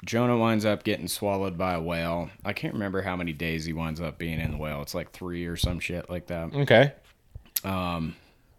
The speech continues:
Speaker 1: and then obviously it's all this Bible stuff. So it's like, you know, God talks to God or something like that, and then winds up, you know, the whale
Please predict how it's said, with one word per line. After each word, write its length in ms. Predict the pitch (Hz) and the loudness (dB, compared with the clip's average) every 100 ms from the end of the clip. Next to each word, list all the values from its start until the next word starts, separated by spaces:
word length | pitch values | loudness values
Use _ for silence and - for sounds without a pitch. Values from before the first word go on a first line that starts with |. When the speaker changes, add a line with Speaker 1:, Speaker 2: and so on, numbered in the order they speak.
| _ - | _ -10
Speaker 1:
and 140 | 98 | -6
then 120 | 92 | -4
obviously 520 | 87 90 85 78 85 | -2 -4 -4 -4 -6
it's 120 | 82 87 | -6 -6
all 140 | 82 | -8
this 140 | 78 | -8
Bible 300 | - 76 71 | -8 -8 -6
stuff. 340 | - 67 65 - | -10 -10 -8 -8
So 100 | 69 | -8
it's 160 | 71 | -8
like, 240 | 60 65 - | -10 -10 -10
you 60 | |
know, 180 | 65 67 - | -12 -12 -8
God 520 | 80 82 80 80 73 - _ _ _ - - - - - - - _ _ _ _ - | -4 -2 -2 -4 -8 -20 _ _ _ -20 -20 -20 -20 -20 -20 -20 _ _ _ _ 2
talks 260 | 120 104 | 2 2
to 80 | 113 | 0
God 260 | 104 98 95 | 2 2 0
or 100 | 95 | -2
something 280 | 101 95 | -6 -8
like 160 | 90 87 | -10 -6
that, 320 | 87 87 87 | -4 -4 -4
and 100 | 87 | -4
then 140 | 87 87 | -4 -4
winds 300 | 90 85 82 | -4 -4 -6
up, 240 | 80 - | -8 -10
you 140 | - 82 | -12 -10
know, 140 | 78 | -10
the 60 | 78 | -10
whale 380 | 78 76 71 | -10 -10 -12